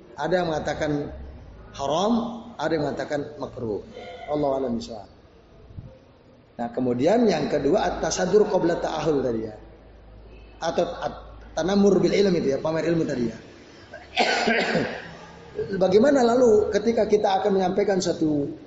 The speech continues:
ilmu ya, kita tahu gitu, kita ingin menyampaikan ilmu. Bukankah Nabi pernah berkata, "Ah, balighu anni walau ayah, sampaikanlah dariku meskipun satu a-,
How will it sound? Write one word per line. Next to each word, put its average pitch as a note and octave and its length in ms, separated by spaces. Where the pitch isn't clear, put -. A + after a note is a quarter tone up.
ilmu D#3+ 340
ya, A2 160
kita F3 240
tahu F3+ 320
gitu, C#3 240
kita D3+ 240
ingin C3+ 560
menyampaikan E3+ 480
ilmu. C3+ 520
Bukankah F#3 400
Nabi F3 160
pernah E3+ 240
berkata, D#3+ 400
"Ah, A#2 560
balighu F#3 480
anni F#3+ 480
walau E3 320
ayah, C3 400
sampaikanlah E3 560
dariku D3 320
meskipun F3+ 400
satu E3+ 240
a-, - 400